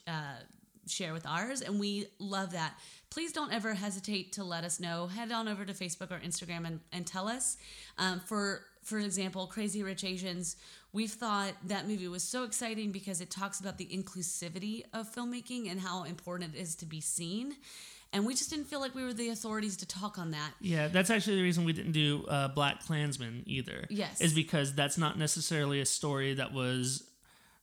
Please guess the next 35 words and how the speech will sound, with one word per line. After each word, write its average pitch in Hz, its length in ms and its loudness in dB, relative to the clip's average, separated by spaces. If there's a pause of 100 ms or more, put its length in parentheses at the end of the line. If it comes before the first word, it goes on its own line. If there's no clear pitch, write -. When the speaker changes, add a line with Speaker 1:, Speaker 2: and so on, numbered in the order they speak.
(920)
Speaker 2:
it, - 200 6
it 208 260 6
wasn't 196 260 8
about 151 300 4
us. - 460 -4 (100)
Speaker 1:
Right. 202 160 2
Speaker 2:
And, 160 320 8 (260)
like, 208 300 6 (160)
and 175 200 12
we 202 180 12
still 214 300 8
really 160 400 8
wanna 151 200 4
see 165 160 4
Black 139 320 2
Klansman. 131 360 2
We 135 120 6
wanna 175 180 6
see 180 180 6
Crazy 151 320 2
Rich 135 200 2
Asians. 127 340 4
We're 143 80 4
just 156 200 2
not 170 140 4
sure 175 140 2
if 151 100 0
we're 160 60 0
gonna 143 160 2
do 139 120 6
an 139 60 2
episode 135 400 0
on 117 180 -2
it 165 100 -4
because, 123 480 0